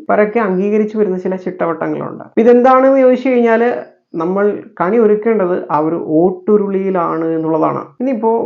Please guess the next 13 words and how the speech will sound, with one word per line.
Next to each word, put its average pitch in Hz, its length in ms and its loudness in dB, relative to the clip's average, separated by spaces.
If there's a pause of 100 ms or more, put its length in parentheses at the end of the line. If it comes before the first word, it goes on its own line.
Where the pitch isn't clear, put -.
(140)
പലരുടെയും 185 540 0
ഗൃഹത്തിൽ 202 440 -4 (140)
ആ - 20 -2
ഒരു 160 180 -2 (120)
ഓട്ടുരുളിയൊന്നും 165 680 -4 (180)
ചിലപ്പോ 240 320 0
ഉണ്ടാകണമെന്നില്ല. 208 840 0 (240)
അങ്ങനെയുള്ളപ്പോ 277 560 2 (380)
പിന്നെ 240 160 0
നമ്മൾ 226 200 0
എന്ത് 208 180 0 (100)
ചെയ്യും? 180 240 -6 (640)
സാധാരണ 190 500 -2